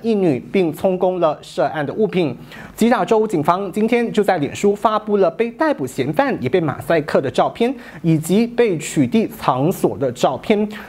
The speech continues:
那么贴文还指出，刑事罪案调查组的警员呢，是在掌握州内涉及非法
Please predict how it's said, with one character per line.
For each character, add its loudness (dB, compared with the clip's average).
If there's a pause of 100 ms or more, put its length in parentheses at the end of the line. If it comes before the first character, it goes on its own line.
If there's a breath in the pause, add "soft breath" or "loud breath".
那 4
么 2 (200)
贴 2
文 2
还 0
指 -2
出， 2
刑 0
事 0 (280)
罪 0
案 0
调 2
查 -4
组 -8
的 -4
警 -6
员 2
呢， 0 (180 loud breath)
是 -2
在 2
掌 -2
握 4
州 0
内 0 (120)
涉 2
及 -2
非 0
法 -2